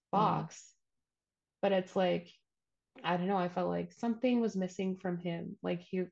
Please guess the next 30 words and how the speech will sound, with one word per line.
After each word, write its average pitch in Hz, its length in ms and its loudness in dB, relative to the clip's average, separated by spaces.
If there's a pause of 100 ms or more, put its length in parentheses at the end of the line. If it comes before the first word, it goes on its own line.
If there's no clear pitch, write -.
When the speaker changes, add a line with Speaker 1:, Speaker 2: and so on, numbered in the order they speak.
(120)
Speaker 2:
was 185 140 -4
missing 180 280 -2
that 196 160 -2
emotional 175 440 0
connection 175 440 -8 (120)
and 180 100 -14 (180)
wanting 190 520 0
to 190 340 -4 (320)
connect 202 340 0
with 226 120 0
someone 233 220 0
on 202 120 2
that 185 180 -2
level. 185 480 -4 (440)
It 190 60 2
was 180 140 2
Speaker 1:
Mm-hmm. - 20 2
Speaker 2:
very 180 280 2
surface. 262 580 -2
So 185 400 0 (600)
even 320 220 4
with 427 120 4
that, 320 340 2
you 214 100 2
know, 190 160 4
I 196 120 4
tried 262 260 0
to 247 60 -8
force 175 320 -4
it 240 260 -4